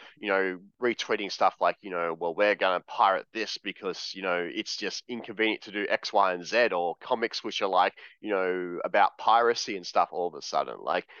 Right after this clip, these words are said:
it's just seems to be back in the front again because of how these services are designed.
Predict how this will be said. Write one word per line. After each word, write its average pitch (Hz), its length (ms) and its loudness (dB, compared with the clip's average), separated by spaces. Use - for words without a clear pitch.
it's - 400 -4
just - 260 -2
seems 113 240 -2
to - 60 -16
be 101 120 -4
back 98 400 0
in 98 280 -10
the 87 140 -6
front 113 340 2
again 90 640 -6
because 98 440 -6
of 87 80 -14
how 95 240 2
these 90 180 -2
services 95 640 -6
are 82 280 -4
designed. 85 680 0